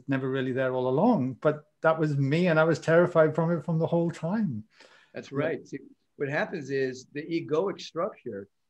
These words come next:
Speaker 2: that is here to protect you, protect this body, doesn't know the difference between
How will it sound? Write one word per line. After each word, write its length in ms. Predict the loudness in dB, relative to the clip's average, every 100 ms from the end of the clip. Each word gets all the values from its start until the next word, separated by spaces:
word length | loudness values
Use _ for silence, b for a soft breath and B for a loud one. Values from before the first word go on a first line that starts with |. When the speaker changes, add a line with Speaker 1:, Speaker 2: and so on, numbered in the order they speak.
| _
Speaker 2:
that 120 | -8
is 100 | -8
here 180 | -6 -6
to 80 | -8
protect 520 | -12 -12 -12 -12 -12
you, 120 | -12
protect 340 | -12 -10 -10 -10
this 140 | -14
body, 500 | -10 -8 -8 -10 -14 _ _ _ _ _ _ _
doesn't 260 | -6 -4 -2
know 140 | -2
the 100 | -4
difference 440 | -4 -8 -6 -10 -10
between 640 | -12 -8 -6 -4 -6 -8